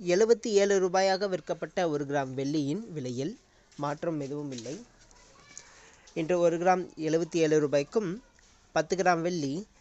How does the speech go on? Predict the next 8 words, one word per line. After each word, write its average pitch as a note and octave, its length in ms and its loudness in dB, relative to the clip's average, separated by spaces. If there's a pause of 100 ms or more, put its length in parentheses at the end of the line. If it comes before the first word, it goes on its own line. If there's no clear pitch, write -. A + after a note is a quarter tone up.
(140)
எழுநூற்று F#3+ 680 2
எழுபது F3 380 2
ரூபாய்க்கும் D3 460 -2
விற்கப்படுகிறது. A2+ 680 -6 (760)
ஒரு F3 220 8
கிலோ E3+ 200 6
வெள்ளியின் G3 400 2
விலை C#3+ 360 -2